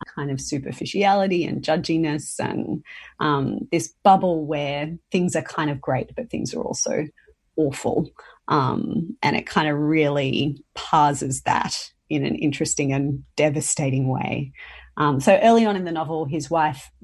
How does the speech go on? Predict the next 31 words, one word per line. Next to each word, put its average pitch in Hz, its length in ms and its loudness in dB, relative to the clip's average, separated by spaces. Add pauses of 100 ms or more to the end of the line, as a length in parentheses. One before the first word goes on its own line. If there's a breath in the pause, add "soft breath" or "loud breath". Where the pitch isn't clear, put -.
(120)
his 156 340 -4 (340)
soon-to-be 165 420 2
ex-wife, - 500 -4
Rachel, 139 500 -2 (480 loud breath)
basically 233 380 6
disappears. 175 560 -2
She - 120 -2
doesn't 156 260 0
show 156 260 2
up 156 200 2
to 165 100 -4
pick - 180 -6
up - 140 -2
the 151 80 -2
kids 226 280 0
when 180 120 2
she's 175 200 -2
supposed - 300 0
to, 339 160 2 (240)
and 165 160 0
he 165 220 0
can't 160 200 -2
find 185 260 2
her 311 300 0
or 175 120 2
get 170 140 -2
in 165 100 0
touch - 260 -4
with 233 100 0
her. 233 260 2
And 151 420 -2